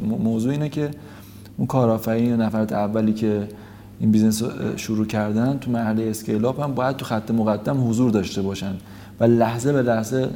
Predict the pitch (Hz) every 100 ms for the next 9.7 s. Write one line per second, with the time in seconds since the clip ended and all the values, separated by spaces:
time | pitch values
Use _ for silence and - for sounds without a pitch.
0 | - 110 107 110 131 135 135 120 110 113
1 | 123 120 120 107 107 104 - - - -
2 | - - - - - - - - - 185
3 | 220 214 220 214 - - - - - -
4 | - - - - 120 110 107 107 104 -
5 | - - 113 117 - 117 127 117 117 113
6 | 123 113 113 113 123 113 110 156 156 135
7 | 120 139 160 160 135 107 - 104 98 101
8 | 98 104 101 98 98 98 98 98 98 98
9 | 95 98 - 98 95 95 98